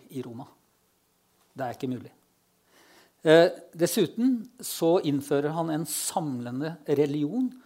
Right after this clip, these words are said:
for hele riket, nemlig kristendommen. Og i tillegg så innfører han en rekke administrative og militære reformer. Blant annet,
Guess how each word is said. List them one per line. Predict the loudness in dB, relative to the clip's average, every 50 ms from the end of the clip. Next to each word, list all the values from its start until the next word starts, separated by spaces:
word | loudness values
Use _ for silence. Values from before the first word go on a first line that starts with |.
| _ _ -10
for | -8 -6
hele | -6 -6 -6 -6 -6 -8
riket, | -8 -8 -8 -8 -8 -8 -8
nemlig | -8 -10 -10 -10 -12 -14
kristendommen. | -12 -12 -10 -10 -10 -10 -12 -12 -14 -18 -18 -18 -18 -20 -20 _ _ _ _ _ _ _ _ _ _ -20 _ _ -20 -20 -20 -20 -20 -20 _ -2
Og | 0 0
i | 0
tillegg | 0 0 0 0 4 4 4 4 4 0
så | -2 -2 -2 -2 -2
innfører | -2 -4 -4 -4 -4 -4 -4 -4 -4
han | -6 -6 -6 -6
en | -6 -6 -6 -8
rekke | -8 -10 -10 -10 -8
administrative | -6 -6 -6 -8 -8 -10 -10 -12 -8 -6 -4 -4 -4 -4
og | -6
militære | -8 -8 -10 -10 -10 -8 -8 -8 -8
reformer. | -8 -6 -6 -6 -4 -4 -4 -6 -6 -8 -14 _ _ _ _ -20 -20 _ _ _ 2
Blant | 4 4 4 4 4
annet, | 4 4 4 4 2 0 -6